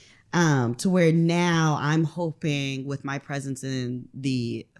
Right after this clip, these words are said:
therapy field, I can help normalize. Like, no, you can come to therapy 'cause life is going great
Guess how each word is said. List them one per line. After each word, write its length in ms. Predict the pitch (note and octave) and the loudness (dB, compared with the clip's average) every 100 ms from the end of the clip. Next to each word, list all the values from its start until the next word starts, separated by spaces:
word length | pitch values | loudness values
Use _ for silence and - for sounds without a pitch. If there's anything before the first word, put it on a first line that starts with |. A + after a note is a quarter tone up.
| - | -4
therapy 420 | F3+ G3+ G3 D3 | -2 0 -2 -4
field, 320 | C3 C3 B2+ | -6 -4 -4
I 100 | A#2+ | -4
can 120 | B2 C3 | -4 -6
help 180 | B2+ | -4
normalize. 720 | B2 A#2+ C3+ C3 A#2 G2 A#2+ C3 | -4 -2 -2 -4 -6 -8 -12 -12
Like, 180 | B2+ - | -14 -12
no, 440 | - G#3 G3 G3 G3+ _ _ _ _ | -10 -8 -6 -8 -10 _ _ _ _
you 140 | D3 - | -6 -6
can 180 | - G#3 | -6 -6
come 160 | G3+ | -4
to 60 | F3+ | -2
therapy 340 | F3 E3+ E3+ | 0 0 -2
'cause 160 | E3+ E3 | -2 -2
life 240 | D#3+ D#3+ | -2 -2
is 100 | D#3 D3 | -4 -4
going 240 | C#3 B2+ | -6 -6
great 420 | A#2+ C3+ B2 - | -2 0 0 -4